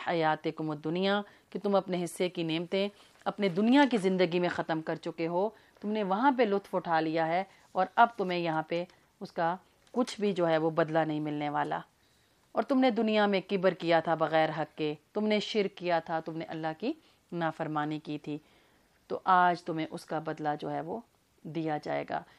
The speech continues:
तो प्यारी बहनों, आयत नंबर बीस बता रही है कि अजाब की वजह क्या है। दो वजह बताई जा रही हैं, एक नाहक तकब्बुर करना, दूसरा फिस्क। फिस्क कहते हैं बेखौफी के साथ गुनाहों का इर्तिकाब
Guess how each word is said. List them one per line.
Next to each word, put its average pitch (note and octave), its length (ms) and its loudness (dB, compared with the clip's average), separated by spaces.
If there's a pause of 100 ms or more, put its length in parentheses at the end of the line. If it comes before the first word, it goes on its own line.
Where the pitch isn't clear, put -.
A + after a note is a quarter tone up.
(140)
तो A3 80 -2
प्यारी A#3 320 8
बहनों, A#3 480 0
आयत G3 260 0
नंबर G3 180 0
बीस F#3 340 -4
बता F3 280 4
रही F#3 160 0
है F3+ 220 2
कि F#3 120 -6
अजाब E3 480 4
की G3+ 100 -2
वजह F3 280 4
क्या G#3+ 200 4
है। A3 140 2
दो F3+ 220 4
वजह E3+ 220 2
बताई D3+ 340 -2
जा D3 180 0
रही D3 120 -4
हैं, D3+ 200 -8 (360)
एक F#3+ 280 4
नाहक F3+ 480 0
तकब्बुर E3 500 -2
करना, A#3 400 0 (720)
दूसरा A3 420 4
फिस्क। - 600 0 (580)
फिस्क C#4 260 0 (100)
कहते A#3+ 260 6
हैं A#3 140 2
बेखौफी F#3+ 560 2
के G#3 160 0
साथ F3+ 260 2
गुनाहों D#3+ 460 0
का - 200 0
इर्तिकाब D3+ 560 -2